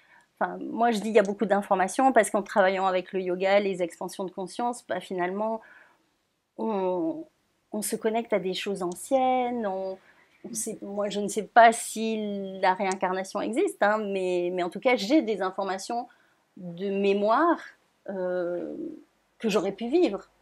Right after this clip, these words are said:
ou que, en tout cas, de manière collective, on peut vivre. Donc ça, ça participe de la reliance des eaux du monde. Il y a sûrement d'autres choses à dire, hein, parce que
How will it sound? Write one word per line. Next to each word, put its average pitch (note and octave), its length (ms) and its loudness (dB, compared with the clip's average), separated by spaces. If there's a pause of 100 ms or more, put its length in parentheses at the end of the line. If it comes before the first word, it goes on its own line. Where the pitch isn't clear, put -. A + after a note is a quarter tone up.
(120)
ou G#3 260 -6
que, G3+ 280 2
en F#3+ 100 0
tout G3+ 200 -8
cas, A#3+ 440 6
de G#3 100 -4
manière G3 380 -4
collective, G#3+ 840 0
on F#3 120 -8
peut G3+ 120 -14
vivre. A3 320 -12 (880)
Donc F#3+ 360 -8
ça, - 600 0 (840)
ça - 360 -8 (120)
participe G#3 520 -8
de F#3+ 80 -4
la F#3 120 -4
reliance F3+ 360 -8
des G3 160 -8
eaux F#3+ 80 -8
du E3+ 120 -6
monde. E3 180 -10 (140)
Il F3 40 -20
y E3+ 40 -12
a E3+ 40 -10
sûrement G#3 260 -8
d'autres G3 220 -8
choses F#3+ 180 -12
à - 80 -10
dire, - 240 -12
hein, - 160 -12
parce - 120 -20 (120)
que - 180 -14